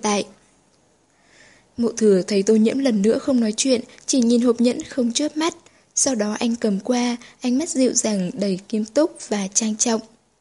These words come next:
Với sự có mặt của mọi người ở vòng xoay ngựa cỗ, anh chậm rãi quỳ một gối, lấy nhẫn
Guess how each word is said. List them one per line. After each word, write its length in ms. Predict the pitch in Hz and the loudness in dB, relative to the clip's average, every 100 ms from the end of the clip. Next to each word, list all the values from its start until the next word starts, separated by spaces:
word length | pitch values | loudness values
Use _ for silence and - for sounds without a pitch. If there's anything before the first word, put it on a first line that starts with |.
| _ _ _ _ | _ _ _ _
Với 180 | - 196 | 0 2
sự 160 | 196 262 | 2 0
có 160 | - | 0
mặt 260 | 202 247 - | 0 -2 -4
của 100 | 208 | -6
mọi 160 | 190 208 | -4 -2
người 240 | 202 190 | 0 0
ở 140 | - | 0
vòng 220 | 196 196 185 | -2 -2 -2
xoay 160 | 220 | 0
ngựa 160 | 214 - - | 0 -2 0
cỗ, 280 | 240 294 370 - - - | 2 2 0 -8 -16 -4
anh 160 | 302 | -2
chậm 220 | 294 277 240 | 2 0 0
rãi 220 | 240 277 | -2 -4
quỳ 240 | - 240 | -2 0
một 240 | 190 185 - | 0 -2 -4
gối, 320 | 202 196 277 - - | -2 0 -2 -6 -8
lấy 160 | 208 196 | -4 -2
nhẫn 260 | 196 208 | 0 -2